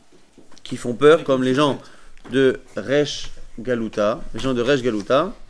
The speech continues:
euh, à ce moment-là, il n'y a pas de chazaka, puisqu'encore une fois, on ne peut pas, euh, interpréter le silence de l'un comme étant, euh, une preuve de quoi que ce soit, puisque c'est la peur qui ici impose le silence. On a vu également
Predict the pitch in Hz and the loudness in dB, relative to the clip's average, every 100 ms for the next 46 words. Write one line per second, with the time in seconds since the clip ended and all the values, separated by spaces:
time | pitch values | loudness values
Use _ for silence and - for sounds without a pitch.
0 | - - - - - - - - - - | -18 -18 -18 -20 -20 -20 -20 -20 -16 -2
1 | 127 123 113 113 110 107 107 107 104 - | 4 6 6 6 6 4 4 2 0 -2
2 | 151 147 139 147 143 131 139 131 127 120 | 0 4 4 4 0 2 2 2 0 -2
3 | - 131 113 127 180 - 120 117 110 143 | -6 -4 -2 -2 -4 -4 -6 -4 -4 0
4 | 156 190 - 127 123 135 127 120 127 - | 0 -2 -8 -8 -2 -2 2 2 2 -4
5 | - 110 104 104 101 101 120 143 131 123 | -6 -2 0 0 -2 -4 -4 0 0 0
6 | 131 110 - 131 131 117 127 151 120 107 | 0 0 0 -2 -2 -2 -4 -2 -4 -2
7 | 131 151 170 - - - - - 110 104 | -2 -2 -4 -10 -8 -8 -8 -2 2 4
8 | 104 101 101 101 101 101 - - 120 - | 4 4 2 2 0 -2 -6 -8 -8 2
9 | 147 151 131 139 - 117 165 160 - 139 | 2 2 0 -4 -4 -4 -4 -6 -6 0
10 | 123 117 151 185 202 - - - - - | 0 6 6 6 0 -12 -18 -20 -16 -2
11 | 135 123 151 156 175 - 127 127 147 165 | -2 0 0 0 -2 -4 -4 2 2 2
12 | 160 - - - - - 151 - 127 95 | -2 -8 -8 -8 -6 0 0 2 0 -2
13 | - - - - - - - 139 151 160 | -10 -20 -20 -20 -20 -14 -2 2 4 4
14 | 165 147 139 139 143 156 185 | 4 4 4 4 4 2 0